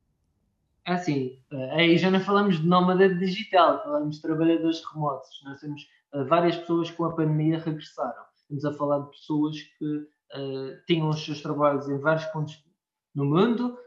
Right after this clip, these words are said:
eh, e que aproveitaram a pandemia, regressaram e estão a,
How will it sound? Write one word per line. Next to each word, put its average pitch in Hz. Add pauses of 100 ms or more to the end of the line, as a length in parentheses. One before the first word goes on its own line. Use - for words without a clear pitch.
(140)
eh, 160
e 185
que 190
aproveitaram 180
a 160
pandemia, 156
regressaram 151 (240)
e 160
estão 165
a, 156